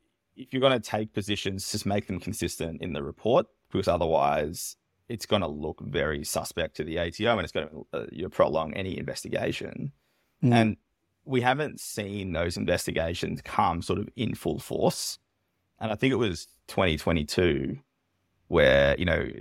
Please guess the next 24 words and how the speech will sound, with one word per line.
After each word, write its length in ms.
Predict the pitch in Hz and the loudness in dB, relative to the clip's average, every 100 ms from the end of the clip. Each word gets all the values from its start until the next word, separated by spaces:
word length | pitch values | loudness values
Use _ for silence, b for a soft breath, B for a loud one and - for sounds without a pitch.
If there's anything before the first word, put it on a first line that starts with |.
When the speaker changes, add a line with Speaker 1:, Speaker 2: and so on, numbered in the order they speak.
| 73 | -4
Speaker 1:
cryptocurrency 680 | - 101 82 90 87 85 80 | 0 2 2 4 2 0 -6
was 140 | 82 | -4
announced 340 | 80 82 80 | -4 -4 -4
as 80 | - | -6
a 60 | - | -4
focus 420 | - 101 101 - | -2 0 0 0
area. 540 | 78 76 73 - - - | 0 0 -2 -2 -2 -2
And, 240 | 107 104 | -2 0
and, 300 | 113 113 92 | 0 0 -2
you 60 | 104 | -4
know, 80 | |
there 120 | 107 117 | 2 6
were 200 | 127 101 | 6 6
a 40 | |
few 280 | - 82 85 | 2 -6 -6
spot 320 | - - 87 | -2 0 0
audits 460 | - 92 78 - - | 0 -2 -2 -4 -8
for 160 | - | -8
some, 260 | 71 78 - | -4 -4 -4
you 60 | 92 | -6
know, 120 | 90 | -4
very 260 | - 85 82 | 0 2 0
severe 380 | - 80 98 98 | -4 2 4 4
non-compliance. 960 | 87 - - - - - - - - | 2 -2 -2 -2 -2 -6 -8 -10 -12